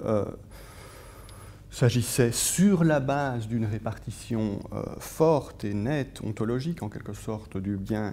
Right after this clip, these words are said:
et du mal, de proposer une science de leur mélange dans le chef de Machiavel. S'il doit y avoir effectivement chez Machiavel, euh, un appel à des catégories,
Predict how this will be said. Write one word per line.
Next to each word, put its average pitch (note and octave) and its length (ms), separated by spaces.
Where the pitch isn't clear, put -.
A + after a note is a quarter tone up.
et F#2+ 100
du F#2 140
mal, C3+ 520
de A2+ 80
proposer G#2+ 1040
une A2 180
science A2 720
de G2+ 360
leur G2 240
mélange F#2 480
dans E2+ 100
le F2 100
chef F#2 300
de F2 80
Machiavel. E2+ 640
S'il - 420
doit A#2 240
y A#2+ 40
avoir G2+ 400
effectivement A2+ 920
chez G#2 160
Machiavel, F#2 920
euh, - 140
un F2+ 120
appel F#2 300
à F2+ 40
des F2 140
catégories, F#2 760